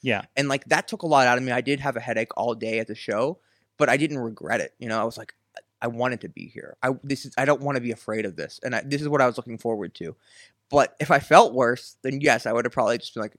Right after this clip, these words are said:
Speaker 2: "All right, yeah, I'll just sit on the couch."
Speaker 1: Hmm.
Speaker 2: But, like, can't really drive myself. I can't wrestle. I can't go to concerts or anything. I am so freaking bored. And that's all I'm doing at home is just sitting around not doing anything. And then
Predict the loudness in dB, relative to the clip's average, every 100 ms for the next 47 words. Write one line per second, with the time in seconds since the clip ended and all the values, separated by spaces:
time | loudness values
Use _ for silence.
0 | _ -6 -6 -6 -12 -14 -14 -16 -16 -16
1 | -14 -12 -10 -10 -10 -8 -6 -2 -2 -4
2 | _ _ _ _ _ _ _ _ -6 -6
3 | _ _ _ -8 -6 -4 -4 -4 -2 -2
4 | -4 -8 -6 -6 -6 _ _ -12 -8 -6
5 | -6 -4 -4 -4 -4 -6 -4 -6 -8 -14
6 | -12 -2 0 0 -6 _ -6 -4 -4 -6
7 | -10 -10 -12 -4 -2 0 -2 -8 -4 2
8 | 2 2 -2 -8 -6 -8 -8 -4 -2 0
9 | -4 -8 -14 _ _ _ 0 2 6 8
10 | 8 8 6 2 2 0 -2 -6 -4 -2
11 | 0 2 2 2 0 -2 0 -2 -4 -6
12 | -8 -6 -2 0 -2 -4